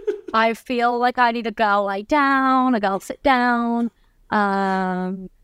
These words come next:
a girl cook a meal in her own kitchen, a girl see her parents, all of those things. But, like, also, I've had the best few months, so I'm living La Vida Loca.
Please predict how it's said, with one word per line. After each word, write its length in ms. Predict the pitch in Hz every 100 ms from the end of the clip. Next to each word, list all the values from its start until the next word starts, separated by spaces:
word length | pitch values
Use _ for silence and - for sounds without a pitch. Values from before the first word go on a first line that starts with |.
| _
a 80 | 202
girl 380 | 214 202 190 185
cook 300 | - 220 -
a 60 |
meal 340 | 208 262 269 254
in 80 | 196
her 180 | 196
own 140 | 190 185
kitchen, 800 | - - 294 262 262 262 262 254 _ - _ _ _ -
a 80 | 214
girl 360 | 220 202 196
see 160 | 190 226
her 160 | 190 185
parents, 600 | 302 330 311 302 311 294 - - - -
all 140 | - 339
of 60 |
those 160 | 302 269
things. 200 | 247 214
But, 180 | 254 240
like, 280 | 240 226 -
also, 420 | 233 247 247 220 214
I've 120 | 220
had 140 | 233
the 60 | 220
best 180 | 214 -
few 100 | 202
months, 320 | 190 190 _
so 360 | - 214 190 202
I'm 420 | - 202 202 196 202
living 280 | 214 208
La 100 | 196
Vida 180 | 196 190
Loca. 360 | 190 180 180